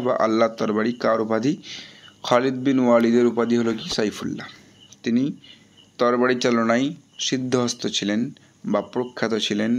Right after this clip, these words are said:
বিখ্যাত ছিলেন তরবারি চালনায়, সেজন্য তাকে বলা হয় সাইফুল্লাহ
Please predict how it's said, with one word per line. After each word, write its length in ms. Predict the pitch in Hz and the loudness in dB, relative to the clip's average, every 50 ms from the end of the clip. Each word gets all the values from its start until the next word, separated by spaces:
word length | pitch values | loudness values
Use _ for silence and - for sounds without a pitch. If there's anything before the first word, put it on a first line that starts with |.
| 120 113 | 0 -2
বিখ্যাত 360 | 110 110 110 - - 113 98 104 | -2 -2 -4 -4 -4 -4 -2 -2
ছিলেন 320 | 98 - - 98 104 107 | -2 -4 -2 -2 -2 -4
তরবারি 380 | 107 - 110 107 104 104 101 98 | -2 -2 -2 0 0 0 0 0
চালনায়, 420 | 95 101 95 98 95 95 110 123 139 - - - - - - - | 0 0 -2 0 0 -2 -2 -4 -6 -8 -14 -18 -18 -12 -10 -4
সেজন্য 380 | - 110 107 113 113 113 110 | -2 0 0 0 0 0 0
তাকে 280 | 113 107 - - 123 135 143 143 - - - - - - - - - - - - - - - - - - | 0 -2 -2 -2 -4 -4 -4 -4 -8 -12 -20 -18 -18 -18 -18 -18 -20 -20 -20 -20 -20 -20 -20 -12 -6 0
বলা 200 | 107 107 104 101 | 0 2 2 2
হয় 220 | 98 104 113 123 127 | 2 0 0 0 0
সাইফুল্লাহ 800 | 127 - - 117 113 113 110 - 117 110 107 107 110 117 131 | -4 -2 0 0 0 0 -2 -2 0 0 2 4 4 2 2